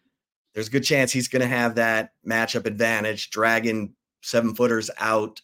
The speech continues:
who aren't, you know, great perimeter defenders. Um, and Shedrick hasn't shown us that yet. So he can,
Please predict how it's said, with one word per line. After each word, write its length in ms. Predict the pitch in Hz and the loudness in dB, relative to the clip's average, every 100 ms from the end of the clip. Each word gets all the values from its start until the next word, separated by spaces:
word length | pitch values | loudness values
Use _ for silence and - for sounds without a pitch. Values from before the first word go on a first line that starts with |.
| _ _ _ 120 | _ _ _ -8
who 260 | 107 104 104 | -6 -6 0
aren't, 280 | 120 113 113 _ _ _ _ _ _ _ | 2 2 0 _ _ _ _ _ _ _
you 60 | 107 | -12
know, 120 | 98 | -10
great 440 | 101 107 110 110 - _ | -6 -2 0 -2 -10 _
perimeter 480 | - 107 113 107 104 | -6 -2 0 0 -2
defenders. 800 | 92 - 143 135 104 101 113 - _ _ _ _ _ _ _ | -6 -6 0 2 2 -2 -4 -10 _ _ _ _ _ _ _
Um, 500 | - 104 104 98 95 - _ _ _ _ _ _ _ - | -10 -4 -2 -2 -6 -12 _ _ _ _ _ _ _ -8
and 180 | 110 | -6
Shedrick 500 | 107 139 143 135 240 - - _ _ _ _ _ _ _ _ _ _ _ _ _ - | 0 2 4 4 2 -4 -18 _ _ _ _ _ _ _ _ _ _ _ _ _ -8
hasn't 300 | 131 127 123 | -6 -2 2
shown 240 | 143 131 | 4 4
us 160 | 113 - | 2 -2
that 240 | 104 - | -4 -2
yet. 220 | 104 85 - _ | -4 -4 -10 _
So 560 | - 123 107 98 92 - | -2 2 4 4 0 -10
he 160 | - 120 | -8 -6
can, 580 | 117 175 131 117 135 | -2 0 0 0 -4